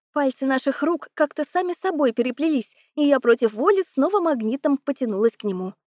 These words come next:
«М-м-м», прогремело со шкафа. «Знаешь что?» — решительно выдал Кейран. «Берем торт, свечку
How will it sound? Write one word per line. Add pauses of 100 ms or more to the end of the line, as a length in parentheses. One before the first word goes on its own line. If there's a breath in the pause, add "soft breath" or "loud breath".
(680)
«М-м-м», (580)
прогремело
со
шкафа. (840)
«Знаешь
что?» — (520)
решительно
выдал
Кейран. (520)
«Берем
торт,
свечку